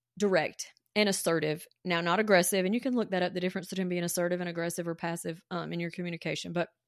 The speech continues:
when we need our, when we need to get our needs met, met, we must know what they are. And then we must know what we need.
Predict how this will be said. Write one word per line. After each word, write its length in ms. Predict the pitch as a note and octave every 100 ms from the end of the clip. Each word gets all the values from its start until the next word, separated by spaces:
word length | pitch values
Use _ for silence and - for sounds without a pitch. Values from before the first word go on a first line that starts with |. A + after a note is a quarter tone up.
| _ _ _ _ _ _ -
when 200 | G#3+ A#3
we 100 | A3
need 280 | G#3+ B3 -
our, 160 | A3 -
when 180 | G#3 G3+
we 120 | G3
need 260 | G3+ C4 -
to 100 | A3+
get 220 | G3 -
our 120 | F#3
needs 300 | E3+ E3+ F3
met, 240 | E3 D#3+ - - F#3+
met, 220 | E3+ -
we 120 | F#3 F3+
must 440 | F3 A3+ - - _ _ _ -
know 180 | F#3 G#3
what 180 | G#3 G3+
they 160 | E3+ -
are. 380 | D#3 D#2+ E3+ - _ _ - _
And 160 | G3 G#3
then 80 | G#3+
we 120 | A3
must 220 | G#3+ A3
know 240 | G3 G3+ A#3+
what 160 | G3
we 100 | G3
need. 280 | F#3+ F3 -